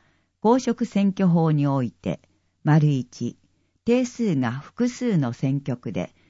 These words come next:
二人以上の欠員が生じたとき、または定数が一人の選挙区で欠員が生じたときは、五十日以内に、丸二、丸一に該当しなくても、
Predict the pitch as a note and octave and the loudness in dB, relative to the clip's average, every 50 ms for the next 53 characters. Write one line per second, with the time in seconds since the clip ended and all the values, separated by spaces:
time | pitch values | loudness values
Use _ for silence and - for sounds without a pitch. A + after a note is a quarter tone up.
0 | _ _ _ - _ - A3 A#3+ A#3 A#3 A3+ A#3 A3+ G3+ - F3+ D#3 C#3 B2+ A2+ | _ _ _ -8 _ 0 2 2 2 2 0 0 -2 -2 0 0 0 0 0 -2
1 | G#2 - - C3+ B2+ - - E3 E3+ E3 D#3+ D#3 D#3 D#3 D#3+ D3+ - D#3 D#3 D#3+ | -4 -4 -4 -6 -4 -4 -2 0 2 2 2 2 2 2 0 0 0 0 0 0
2 | D#3+ C#3+ C#3+ - - B2 B2+ - - A2+ - - - A#2 - _ _ _ _ _ | 0 -2 -4 -6 -4 -6 -4 -6 -8 -10 -8 -6 -8 -8 -8 _ _ _ _ _
3 | _ _ _ - D#3 E3 E3 - G#3+ G3+ E3 C3 D3 - - G#3 A#3 B3 A#3+ - | _ _ _ 2 2 2 2 2 0 0 0 0 0 0 0 2 2 0 0 -2
4 | - A#3+ A3 F3+ D3+ B2+ A2+ B2+ - - - A3+ A#3 G#3+ F#3+ D#3+ C#3 B2 B2 - | -4 -2 0 2 2 2 0 -2 -4 -4 -4 -2 0 0 0 0 0 0 -2 0
5 | D3 C#3+ D3 C#3 - D3+ C3+ - - B2 G2 G2 E2+ - _ _ _ _ _ _ | 0 0 0 0 -2 -6 -6 -6 -6 -8 -6 -6 -8 -10 _ _ _ _ _ _
6 | - E3 D#3+ D#3 - G3 G#3+ G#3+ G#3+ G3 F#3 F#3 F#3 F3+ - - D#3 D#3+ E3+ D3+ | 2 2 2 2 0 -2 -2 0 0 0 2 2 2 0 0 0 0 0 -2 -2
7 | D3+ - - C#3+ C#3+ - C3+ C3 - - D3+ C3 A2+ D#2+ D#2 - _ _ _ _ | -4 -6 -6 -6 -4 -4 -8 -8 -6 -4 -4 -2 -2 -4 -6 -10 _ _ _ _
8 | _ _ _ _ - E3+ D#3+ F3 F#3+ F#3 A3+ B3 A#3+ A#3 A3 G#3 G3 F#3+ - - | _ _ _ _ 0 2 4 4 4 2 2 2 2 2 2 2 0 -2 -4 -6
9 | F#3 - - F#3 F3+ E3 D3 C3 A2 G#2 A#2 G2 - - _ _ _ _ _ _ | -4 -2 0 0 2 2 0 0 -2 -4 -4 -4 -6 -6 _ _ _ _ _ _
10 | _ _ _ _ _ _ _ _ _ _ _ _ _ _ _ _ _ _ - D#3 | _ _ _ _ _ _ _ _ _ _ _ _ _ _ _ _ _ _ 2 4
11 | D#3 D#3+ D#3 F#3+ G#3+ A3 G3 F#3+ F#3 - _ _ _ _ _ _ _ _ _ _ | 6 6 6 6 8 8 8 8 6 4 _ _ _ _ _ _ _ _ _ _
12 | _ _ _ _ _ _ _ _ _ D#3+ D#3+ E3 G3 A#3 B3+ B3 A#3+ A#3+ - - | _ _ _ _ _ _ _ _ _ 6 8 8 8 8 4 2 2 0 -2 0
13 | A#3 G#3+ F#3 B2+ - - _ _ _ - D3 D#3 E3 E3 - - C3+ C3 C#3 - | 2 4 4 2 0 -4 _ _ _ -2 0 0 0 0 0 -2 -2 -2 -2 -4
14 | - C#3 C#3 D3 D3+ - - _ - G#2 F#2+ F#2+ - | -2 -2 -2 -2 -4 -6 -10 _ -4 -2 -2 -2 -4